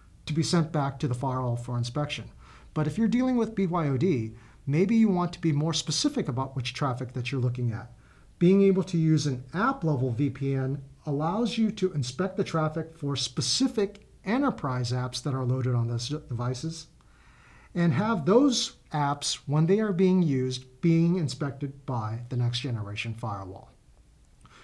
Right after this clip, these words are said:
Another aspect of this integration is that Wildfire shares its threat intelligence with the AirWatch environment. Being able to do this integration gives you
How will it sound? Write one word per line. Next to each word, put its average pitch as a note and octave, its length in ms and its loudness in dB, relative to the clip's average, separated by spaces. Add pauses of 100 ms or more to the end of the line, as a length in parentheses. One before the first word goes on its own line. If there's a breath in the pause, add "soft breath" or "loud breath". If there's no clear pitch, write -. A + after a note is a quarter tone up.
(160 loud breath)
Another B3 380 2
aspect E3+ 380 -2
of C3+ 100 -2
this C3+ 160 -2
integration C#3 640 -4
is C#3+ 140 -4
that D3 240 -6
Wildfire D3 920 -2 (320 loud breath)
shares C4+ 580 2
its F#3 160 -4
threat F3 300 0
intelligence B2+ 800 -2 (240)
with F3+ 200 -2
the F3 140 4
AirWatch C#3+ 460 0
environment. C3 600 -2 (500 soft breath)
Being B3+ 400 6
able A3 180 0
to E3+ 160 -6
do E3+ 340 4
this E3 300 0
integration D3 800 0
gives F3 280 2
you F#3+ 280 0